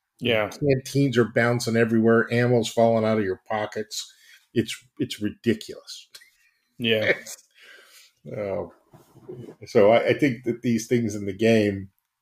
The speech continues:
Speaker 2: I think there should be a real reward for being able to play well.
Speaker 1: Yeah. Yeah, exactly. Um, so,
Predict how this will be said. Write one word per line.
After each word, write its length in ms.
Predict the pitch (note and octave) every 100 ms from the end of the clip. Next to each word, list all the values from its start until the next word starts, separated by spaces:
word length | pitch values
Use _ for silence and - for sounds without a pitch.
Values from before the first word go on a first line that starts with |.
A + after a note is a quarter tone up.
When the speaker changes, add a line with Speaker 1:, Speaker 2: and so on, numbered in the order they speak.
| _ _ _ _ _ _ _ _ _ _ _ - D2
Speaker 2:
I 60 | G#2+
think 160 | B2
there 160 | A#2 G#2+
should 220 | - -
be 100 | A2
a 80 | G2+
real 320 | F#2+ A#2+ C3
reward 580 | B2+ A2 G#2+ A2+ G#2+ -
for 120 | G2+
being 300 | F#2+ G2+ G2
able 180 | G2+ G2
to 100 | G2+
play 380 | - A2+ G2+ F#2+
well. 360 | G2 E2+ D2+ _ _ _ _ _ _ _ _ _ _ _ _ _ _ _ _ _
Speaker 1:
Yeah. 300 | A2+ A#2 G#2+ - _ _ _ _ _ _ _ _ _ _ _ _ _
Yeah, 220 | A#2+ G#2+
exactly. 540 | G#2 G#2 G#2+ G#2 G#2 G#2+ _ _ _ _ _ - - - _
Um, 800 | C#3+ B2+ A#2 A2+ A2 G#2+ G#2+ G#2 - _ _ _ _ _ _ _ _ _ _ _ _ _ _ _
so, 1000 | - - - - - D#3+ B2+ F#2+ E2+